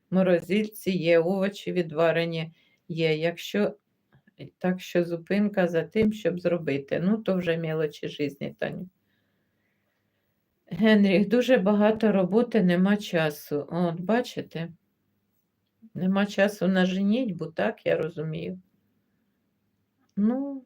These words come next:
не знаю, що вам да навіть сказати. Ніна, якщо надумає, то знайомтеся, може, дасть Бог вас і зведе, і буде, і буде у вас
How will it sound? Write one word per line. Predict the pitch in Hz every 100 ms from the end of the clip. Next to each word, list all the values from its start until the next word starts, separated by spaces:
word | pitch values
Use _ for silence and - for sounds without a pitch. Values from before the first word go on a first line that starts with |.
| _
не | 208 202
знаю, | 196 190 202 185
що | 180 -
вам | 185 175 175
да | 175
навіть | 170 175 180 -
сказати. | - 151 170 160 165 175
Ніна, | 180 214 175 156
якщо | 156 - 185 202 - _ _ _ _
надумає, | 165 185 175 226 247 208 202
то | 175 - 185
знайомтеся, | 175 165 156 214 240 226 202 - 175
може, | 165 220 202 165
дасть | 165 165 160
Бог | 170 180
вас | 151 147
і | 147
зведе, | 156 151 156 180
і | 185
буде, | 175 151 156 165 _ _ _ _ -
і |
буде | 156 175 175 147
у |
вас | 151 143 - -